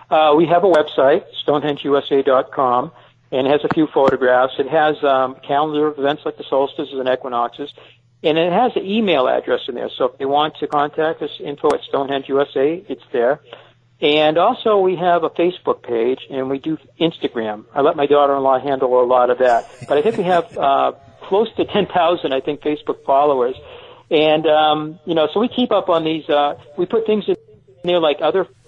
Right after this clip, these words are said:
we have a site down the road, we think, that looks similar to our site, about six miles away. We got some photographs. It totally took us by surprise about a week and a half ago. Now we gotta get landowner permission to go over there,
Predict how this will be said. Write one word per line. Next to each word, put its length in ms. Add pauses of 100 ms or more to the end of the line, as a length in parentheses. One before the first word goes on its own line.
we 80
have 100
a 120
site 240
down 160
the 60
road, 200
we 100
think, 300
that 140
looks 240
similar 260
to 180
our 120 (100)
site, 280 (100)
about 260
six 200
miles 240
away. 220
We 80
got 160
some 100
photographs. 640
It 220
totally 340
took 220
us 60 (220)
by 140
surprise 560
about 180
a 40
week 200
and 80
a 40
half 260
ago. 260 (380)
Now 180
we 80
gotta 180
get 200
landowner 420
permission 400
to 60
go 220
over 120
there, 220